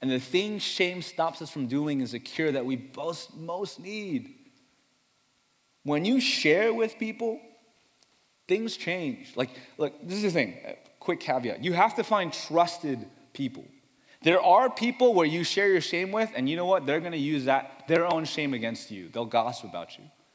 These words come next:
They'll look down on you. And you know what? Trial and error. If they, if you find someone unsafe that you're sharing with, don't ever share with them again. But you have to find trusted people to constantly share what you're most ashamed of.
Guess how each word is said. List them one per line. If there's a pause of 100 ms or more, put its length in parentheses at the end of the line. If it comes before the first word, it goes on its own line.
(140)
They'll
look
down
on
you. (680)
And
you
know
what?
Trial
and
error. (640)
If
they,
if
you
find
someone
unsafe
that
you're
sharing
with, (200)
don't
ever
share
with
them
again. (580)
But
you
have
to
find
trusted
people
to
constantly
share (260)
what
you're
most (340)
ashamed
of.